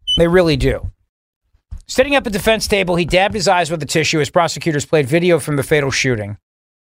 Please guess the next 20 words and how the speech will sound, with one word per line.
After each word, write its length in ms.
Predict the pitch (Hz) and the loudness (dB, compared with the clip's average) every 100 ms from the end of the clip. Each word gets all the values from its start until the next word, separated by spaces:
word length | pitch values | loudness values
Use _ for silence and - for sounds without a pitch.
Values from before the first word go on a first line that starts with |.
| _ _ _ _ - | _ _ _ _ -6
And 160 | 175 196 | -4 -2
the 60 | |
judge, 640 | 160 220 254 220 - - - _ - | 0 0 0 -2 -4 -6 -10 _ 0
you 80 | 214 | 2
know, 240 | 254 262 _ | 2 0 _
the, 200 | - - _ _ _ _ _ 180 | -12 -12 _ _ _ _ _ -4
the, 180 | 196 - 165 - | -4 -4 -20 -10
the 80 | 185 | 0
judge 300 | 202 220 196 | 2 2 2
looked 180 | 208 214 | -2 0
at 120 | 190 | 0
this 200 | 233 - | 0 0
and 100 | 175 | 0
listened 260 | 185 208 | -2 0
to 60 | 202 | 2
what 120 | 190 | 2
the 80 | 185 | 2
defense 340 | 170 185 165 | 2 0 0
attorney 300 | 160 180 156 | -2 0 0
said. 420 | 139 147 131 156 | 0 0 0 -2